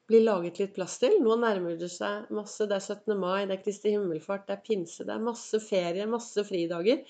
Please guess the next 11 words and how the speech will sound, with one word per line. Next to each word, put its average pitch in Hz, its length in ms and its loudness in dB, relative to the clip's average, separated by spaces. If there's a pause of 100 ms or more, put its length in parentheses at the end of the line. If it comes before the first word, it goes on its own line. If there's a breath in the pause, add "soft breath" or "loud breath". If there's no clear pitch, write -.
(480 loud breath)
masse 262 400 4
røde 214 240 6
dager, 214 420 4 (400 loud breath)
som - 220 -4
av 208 160 4
og 214 80 -2
til 233 240 6
kan 247 160 2
være 196 260 2
litt 185 240 -4
utfordrende. 170 720 0